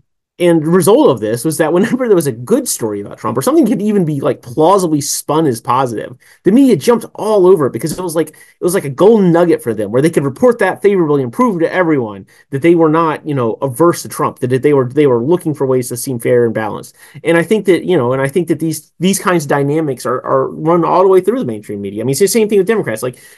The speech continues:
like, you know, they love when there is a scandal, uh, uh, you know, because there are so many scandals around Trump.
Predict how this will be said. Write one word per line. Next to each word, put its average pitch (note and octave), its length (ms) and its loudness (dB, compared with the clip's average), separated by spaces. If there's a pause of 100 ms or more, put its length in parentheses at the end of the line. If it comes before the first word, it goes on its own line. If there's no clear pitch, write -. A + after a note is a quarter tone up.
(180)
like, C#3+ 300 0
you F3 60 2
know, C3+ 120 4
they E3 180 2
love D#3 640 2
when C#3+ 180 -2
there C3+ 160 2
is A#2 80 -4
a A2+ 80 -8
scandal, C#3+ 720 0 (380)
uh, A#2 260 -2
uh, A2+ 180 0
you C3+ 60 -4
know, A2+ 140 -2
because E3 380 -2
there C#3+ 100 2
are - 20 0
so D#3+ 240 2
many D3+ 240 2
scandals C#3 380 -6
around A2 140 -6
Trump. G3+ 340 0